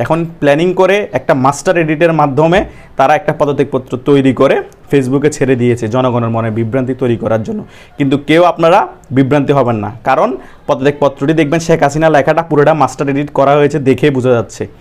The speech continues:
এবং উপরে যে লোগো আছে শাপলার বাংলাদেশ সরকার, এটা অরিজিনাল চিঠির মধ্যে থাকে, কিন্তু এই চিঠির মধ্যে ওইটা না, আরেকটা লোগো বসায় দিয়েছে,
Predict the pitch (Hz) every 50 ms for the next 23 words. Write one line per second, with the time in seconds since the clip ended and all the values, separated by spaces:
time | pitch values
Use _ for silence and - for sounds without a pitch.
0 | - - - - - - 135 143 170 175 160 - 160 143 175 165 165 143 147 156
1 | 143 147 147 147 170 196 185 160 - - 165 135 104 95 - - - - - -
2 | - 147 147 147 - 151 156 165 160 139 156 151 143 131 120 120 - 151 135 127
3 | 135 127 131 151 151 147 127 127 135 143 143 139 139 117 139 135 139 131 120 127
4 | 123 131 117 107 107 104 - - - - - 139 139 - - 156 151 156 151 143
5 | 156 156 165 165 156 151 165 151 139 127 143 143 131 123 - - 127 127 123 -
6 | 151 147 147 147 143 156 135 131 127 - 139 131 131 127 127 120 107 - 110